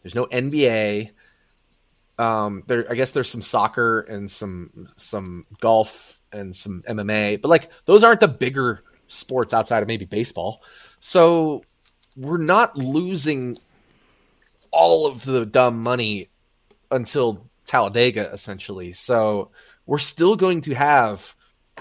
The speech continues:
twenty percent, fifteen percent on the front row,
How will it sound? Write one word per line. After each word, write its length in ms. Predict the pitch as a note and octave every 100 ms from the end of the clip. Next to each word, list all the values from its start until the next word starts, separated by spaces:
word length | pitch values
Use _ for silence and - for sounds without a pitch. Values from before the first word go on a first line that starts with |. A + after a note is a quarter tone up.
| - _ _ _ _ _ _
twenty 500 | - B2+ B2 A#2 A2 - _ _
percent, 440 | - A#2+ B2+ G#2 -
fifteen 560 | B2+ - B2+ A#2 G#2+ _ _
percent 440 | - B2+ - A2 - -
on 140 | A#2
the 60 | G#2
front 240 | - A2
row, 360 | F2+ G#2+ F#2+ E2+